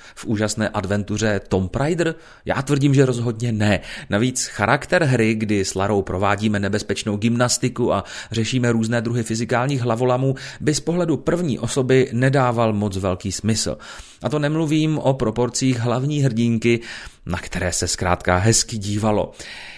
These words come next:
Zůstaneme-li ovšem u žánru klasických stříleček, kde není nutné vidět na samotnou postavu, vyvolává rozdíl mezi oběma pohledy přinejmenším otázku, ze kterého úhlu mám z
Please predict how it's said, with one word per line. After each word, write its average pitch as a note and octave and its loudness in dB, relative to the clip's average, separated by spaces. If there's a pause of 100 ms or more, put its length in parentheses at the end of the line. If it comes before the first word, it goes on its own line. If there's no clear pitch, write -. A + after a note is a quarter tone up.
(120)
Zůstaneme-li F3 2
ovšem E3+ 2
u D3+ 0
žánru D#3 0
klasických D#3 -4
stříleček, C3 0
kde B2+ 0
není C#3 0
nutné B2 2
vidět A#2+ 2
na A#2+ -4
samotnou B2+ -4
postavu, C3 -2 (320)
vyvolává D#3+ 4
rozdíl D3+ 4
mezi C3 2
oběma C3+ 2
pohledy C3 0
přinejmenším C3 -4
otázku, C3 -2 (240)
ze C3 0
kterého G3 2
úhlu D#3 2
mám C3 2
z - -4